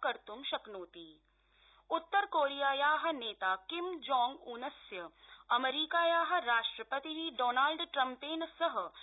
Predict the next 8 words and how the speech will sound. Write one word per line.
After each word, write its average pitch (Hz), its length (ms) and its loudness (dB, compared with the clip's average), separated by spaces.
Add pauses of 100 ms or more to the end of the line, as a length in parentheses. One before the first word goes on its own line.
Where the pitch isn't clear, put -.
(220)
श्व 311 200 2 (380)
ऐतिहासिक 311 680 0
वार्ता 214 440 2
भविष्यति। 196 720 -8 (920)
समाचारपत्र 320 1080 2
रोडांग 262 480 2
सिन्मून 285 540 -6 (100)
इति 233 220 -10